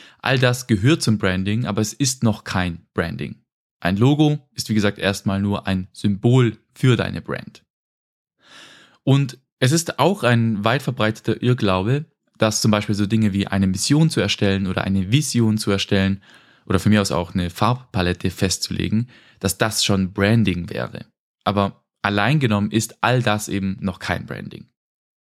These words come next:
Was ist denn nun Branding und was ist eine Brand? Also eine Brand, so wie ich das verstehe, ist ein Ergebnis. Martin Neumeier sagt zum Beispiel,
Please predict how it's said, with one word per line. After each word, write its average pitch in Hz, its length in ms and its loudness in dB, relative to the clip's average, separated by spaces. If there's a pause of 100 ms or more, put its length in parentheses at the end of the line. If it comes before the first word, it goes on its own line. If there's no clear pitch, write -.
(960)
Was 127 240 2
ist 143 200 2
denn 107 100 2
nun 85 300 -2 (340)
Branding 80 440 -2
und 98 320 -8 (220)
was 120 200 0
ist 120 160 0
eine 104 240 2
Brand? - 500 -2 (920)
Also 113 140 0
eine 117 200 4
Brand, 117 580 0 (180)
so 120 120 0
wie 117 100 4
ich 113 80 -4
das - 400 -2 (280)
verstehe, 110 600 -2 (360)
ist - 480 -2 (180)
ein 107 240 0
Ergebnis. 104 760 -2 (760)
Martin 117 380 2
Neumeier 120 460 2
sagt 107 220 0
zum 110 60 0
Beispiel, 104 380 0